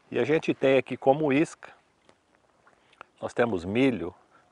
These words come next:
temos, é, minhoca, tem salame e tem polenta. Então eu vou começar com um pedacinho de polenta. O anzol é um pouquinho maior,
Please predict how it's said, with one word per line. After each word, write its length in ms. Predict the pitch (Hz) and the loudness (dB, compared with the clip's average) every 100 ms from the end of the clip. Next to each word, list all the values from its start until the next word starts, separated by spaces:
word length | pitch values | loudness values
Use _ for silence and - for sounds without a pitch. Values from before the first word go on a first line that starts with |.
| _ | _
temos, 760 | - 104 104 95 82 - - - - | -6 -4 -4 -6 -8 -12 -20 -20 -14
é, 300 | 87 85 82 | -10 -8 -10
minhoca, 680 | 85 87 107 127 - 120 - _ _ _ _ _ | -10 2 4 4 4 -6 -6 _ _ _ _ _
tem 140 | 120 127 | -4 -4
salame 720 | - 104 95 113 143 143 131 _ _ _ _ _ _ - | 2 4 6 6 6 2 -10 _ _ _ _ _ _ -8
e 120 | 180 | -8
tem 360 | - 135 160 175 _ | 2 6 6 4 _
polenta. 540 | 190 170 98 85 - - - _ _ _ _ _ _ _ _ | 6 8 6 0 -10 -20 -20 _ _ _ _ _ _ _ _
Então 140 | - 160 | -6 0
eu 80 | |
vou 120 | 156 156 | 2 2
começar 500 | 143 123 - 127 143 | 2 2 4 4 2
com 80 | |
um 40 | 123 | 0
pedacinho 480 | 123 123 107 - 120 | 2 4 2 0 -6
de 100 | 117 | -6
polenta. 600 | - 92 92 107 - - _ _ _ _ _ - | -4 -2 2 0 -2 -18 _ _ _ _ _ -2
O 80 | |
anzol 320 | 117 104 117 120 | 0 4 6 6
é 40 | |
um 60 | 113 | 4
pouquinho 420 | 107 - - 131 | 0 -4 -2 0
maior, 440 | 117 90 92 107 | 2 4 6 4